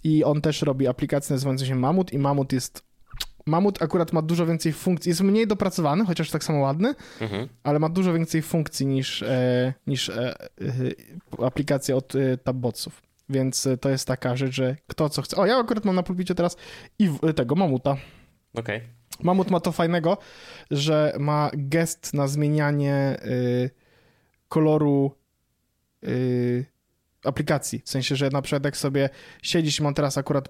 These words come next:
Speaker 1: biały, to możesz zrobić coś takiego, że naciśnie-, jakby zrobisz swipe na, na środku pinch to zoom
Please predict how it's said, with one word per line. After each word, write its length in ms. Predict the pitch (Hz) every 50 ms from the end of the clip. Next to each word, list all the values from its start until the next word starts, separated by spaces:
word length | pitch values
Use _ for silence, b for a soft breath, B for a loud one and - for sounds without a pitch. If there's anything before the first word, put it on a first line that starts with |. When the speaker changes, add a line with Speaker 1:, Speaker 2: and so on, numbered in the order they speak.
| -
Speaker 1:
biały, 420 | 143 143 139 135 135 147 190 247 262 B B B B -
to 80 | - 135
możesz 240 | 139 139 147 143
zrobić 300 | 139 147 147 143 143 139
coś 120 | - 147 -
takiego, 340 | - 139 - 151 139 147 135
że 80 | 135
naciśnie-, 440 | 131 127 - - 143 - - 135 - - - 131
jakby 240 | 139 135 135 135 139
zrobisz 380 | 127 147 151 131 135 - -
swipe 380 | - - 156 151 143 147 - 143
na, 180 | 139 139 139
na 140 | 151 151 143
środku 300 | - - 156 143 - 151
pinch 280 | 147 - 156 147 139 -
to 120 | - 143
zoom 280 | 131 151 196 233 277